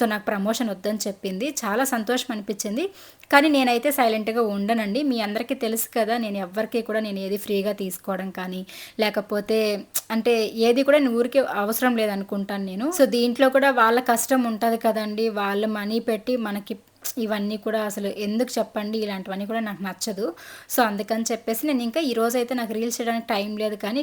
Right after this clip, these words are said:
ఖచ్చితంగా ఈ శారీ కట్టుకొని నెక్స్ట్ టైమ్ రీల్స్ అయితే చేసి Instagram-లో పోస్ట్ చేస్తాను. So, తనని, ఐడీని కూడా ట్యాగ్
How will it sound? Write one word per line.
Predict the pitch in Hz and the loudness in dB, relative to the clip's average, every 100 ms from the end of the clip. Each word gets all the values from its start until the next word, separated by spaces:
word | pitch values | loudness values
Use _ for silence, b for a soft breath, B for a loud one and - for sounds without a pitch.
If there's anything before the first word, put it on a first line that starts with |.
| 285 | -2
ఖచ్చితంగా | 202 - 214 233 247 | -2 -2 -4 -2 -2
ఈ | 220 | -2
శారీ | 202 208 202 | -4 -4 -6
కట్టుకొని | 196 220 208 | -8 -6 -6
నెక్స్ట్ | 196 - 208 | -6 -6 -6
టైమ్ | 214 202 | -4 -2
రీల్స్ | 220 208 | -4 -4
అయితే | 202 202 196 | -4 -4 -4
చేసి | 196 240 220 | -4 -4 -4
Instagram-లో | - 202 196 196 202 196 | -4 -4 -4 -4 -6 -6
పోస్ట్ | 196 196 - | -6 -4 -2
చేస్తాను. | 202 - 196 214 392 - B B - | -4 -6 -6 -4 -6 -8 B B -2
So, | 269 | 0
తనని, | 240 226 226 220 | 2 2 0 0
ఐడీని | 214 233 214 | 0 -2 0
కూడా | 247 254 | -2 0
ట్యాగ్ | 196 196 | -2 -2